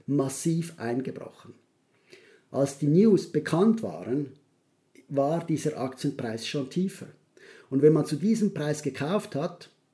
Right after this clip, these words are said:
dann hat man heute eine sehr gute Rendite. Schlechte Nachrichten sind eher ein Kaufsignal.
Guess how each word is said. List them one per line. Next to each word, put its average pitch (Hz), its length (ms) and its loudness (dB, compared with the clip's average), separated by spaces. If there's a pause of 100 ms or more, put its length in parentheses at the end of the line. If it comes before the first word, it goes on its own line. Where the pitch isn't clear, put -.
(120)
dann 139 140 0
hat 151 160 0
man 139 160 2
heute 123 360 0
eine 131 160 2
sehr 104 220 -6
gute 135 340 -2
Rendite. 147 500 0 (1000)
Schlechte 175 680 0
Nachrichten 127 640 -10 (180)
sind 160 480 -2 (140)
eher 143 480 0
ein 123 200 -4
Kaufsignal. - 720 -10